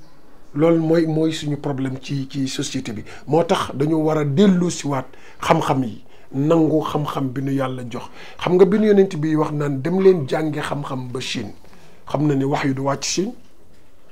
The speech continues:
La technologie moo am Chine. Nga dem fa jël xam-xamu technologie bi, boole ko xam-xamu wahyu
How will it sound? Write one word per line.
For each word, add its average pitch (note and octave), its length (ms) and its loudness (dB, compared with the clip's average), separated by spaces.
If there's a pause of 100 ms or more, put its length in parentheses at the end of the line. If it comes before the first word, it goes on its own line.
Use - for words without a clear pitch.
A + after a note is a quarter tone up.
(880)
La D#3 160 0
technologie C#3+ 920 0 (480)
moo C3+ 260 -4
am C#3 160 -4
Chine. - 320 -6 (2000)
Nga D#3 160 0
dem E3+ 240 2
fa D#3+ 160 -4
jël D#3 180 -4
xam-xamu E3+ 540 -4
technologie C3+ 640 -6
bi, A#2+ 140 -8
boole D#3+ 420 2
ko D3+ 100 -4
xam-xamu C3 540 -4
wahyu B2 380 -2